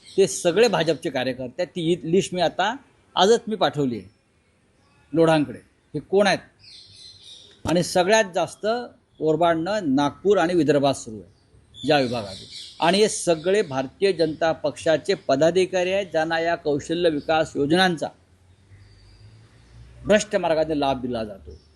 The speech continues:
जसे पूर्वी बोगस स्वातंत्र्य सैनिकांना पेन्शन द्यायचे, म्हणजे स्वातंत्र्य मिळून ऐंशी वर्ष झाली तरी पेन्शनचा लाभ चालूच आहे, त्या पद्धतीनं लाडकी बहीण योजना आणि कौशल्य विकास योजना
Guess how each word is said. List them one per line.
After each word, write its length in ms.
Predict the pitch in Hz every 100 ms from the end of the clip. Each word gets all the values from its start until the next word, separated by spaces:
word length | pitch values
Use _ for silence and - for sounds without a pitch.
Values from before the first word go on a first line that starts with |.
| _ _ _ _ _ 139
जसे 240 | 151 202
पूर्वी 280 | 185 180 208
बोगस 400 | 165 160 165 190
स्वातंत्र्य 460 | 170 156 190 202 196
सैनिकांना 480 | 175 180 180 185
पेन्शन 480 | 185 180 165 170 185
द्यायचे, 360 | 160 147 135 107
म्हणजे 1400 | 113 - _ _ _ _ _ _ _ _ _ _ 156 175
स्वातंत्र्य 640 | - 180 - 196 202 202 202 170
मिळून 260 | 160 196
ऐंशी 260 | 185 160 208
वर्ष 280 | 196 185 208
झाली 320 | 180 170 139 127 - _ - _ _ _ _ _ _ _ _
तरी 260 | 180 208 202 156 - _ _ _ _ _ _
पेन्शनचा 500 | 175 170 190 196 202
लाभ 240 | 185 185 190
चालूच 380 | 196 196 226 156
आहे, 140 | 104 - _ _ _ _ _
त्या 160 | 185 208
पद्धतीनं 880 | 208 160 139 151 135 151 190 220 - -
लाडकी 380 | 131 139 - 185
बहीण 280 | 175 165 180
योजना 340 | 175 170 185 254 - - - _ - -
आणि 160 | 156
कौशल्य 540 | 160 170 160 - 196 190
विकास 440 | 170 170 156 143
योजना 300 | 131 117 101